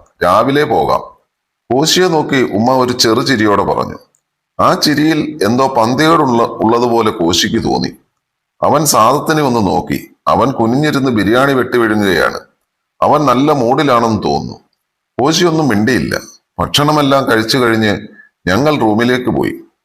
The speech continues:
ചെന്നപാടെ ബാക്കിയുള്ള സാധനം ഞങ്ങൾ രണ്ടുപേരും കൂടി കഴിച്ചു.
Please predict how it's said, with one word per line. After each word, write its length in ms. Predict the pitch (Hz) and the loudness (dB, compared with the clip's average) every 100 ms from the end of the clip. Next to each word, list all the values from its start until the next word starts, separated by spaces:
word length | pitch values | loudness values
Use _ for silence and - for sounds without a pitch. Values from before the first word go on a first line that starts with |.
| _ _ _ _ | _ _ _ _
ചെന്നപാടെ 580 | 107 117 170 170 156 143 | -2 0 2 2 4 2
ബാക്കിയുള്ള 500 | 127 98 113 143 135 | 2 0 0 0 0
സാധനം 520 | 120 110 107 110 101 - | 2 2 2 0 -2 -2
ഞങ്ങൾ 420 | 95 101 123 107 | -2 0 0 0
രണ്ടുപേരും 480 | 101 127 117 107 107 | 0 0 0 0 0
കൂടി 220 | 95 92 | -2 -2
കഴിച്ചു. 400 | - - - - | -2 -4 -6 -12